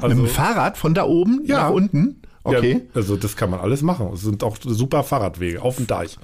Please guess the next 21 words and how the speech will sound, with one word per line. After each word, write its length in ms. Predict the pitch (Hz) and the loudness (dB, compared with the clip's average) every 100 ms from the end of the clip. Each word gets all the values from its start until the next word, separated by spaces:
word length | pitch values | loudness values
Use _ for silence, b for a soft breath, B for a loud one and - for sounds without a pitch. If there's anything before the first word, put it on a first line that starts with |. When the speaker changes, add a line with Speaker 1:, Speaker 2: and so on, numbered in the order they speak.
| B B B - | B B B -6
Speaker 2:
So, 320 | 156 127 - | 0 2 2
apropos 500 | 117 113 - 151 151 | 0 -2 -2 0 0
Fahrrad, 380 | 143 156 190 165 | 0 0 0 -2
da 80 | |
fährt 220 | 143 160 143 | 0 0 0
man 100 | 143 | 0
ja 120 | 127 | 0
vielleicht 240 | - 135 | 0 0
auch 180 | - 160 | 0 0
immer 240 | 156 117 113 | 2 2 2
mit 160 | 113 | 2
dem 80 | 113 | 2
Fahrrad 320 | - 110 110 | 0 0 0
hin. 220 | 127 143 | 0 0
Welches 280 | 127 139 143 | 2 2 2
ist 240 | 131 - - | 0 0 0
deine 140 | 135 | 2
Lieblingskneipe? 960 | 127 156 117 104 - 101 98 98 104 95 - B B B B B B | 0 0 0 0 0 0 2 0 -2 -4 -8 B B B B B B
Speaker 1:
Ja, 200 | 117 110 | 0 0
das 200 | 98 127 | 0 0
ist 320 | 147 135 - | 0 -2 -6